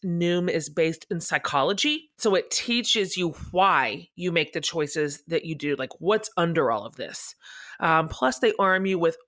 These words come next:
all these tools to start replacing bad entrenched habits with better ones, just really one baby step at a time. Uh, my personal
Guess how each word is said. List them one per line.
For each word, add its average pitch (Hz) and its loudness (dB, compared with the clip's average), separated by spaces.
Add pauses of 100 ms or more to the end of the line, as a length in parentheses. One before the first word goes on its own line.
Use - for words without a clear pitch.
(100)
all 240 2
these 165 0
tools 156 -2 (400)
to 254 0
start 214 2
replacing 190 0 (420)
bad 156 4
entrenched 175 0
habits 143 0
with 160 -2
better 151 0
ones, 247 -2
just 247 -2
really 294 0
one 175 0 (100)
baby 160 0
step - -4
at - -8
a 147 -2
time. 139 -2 (400)
Uh, - 4
my 277 2 (100)
personal 196 2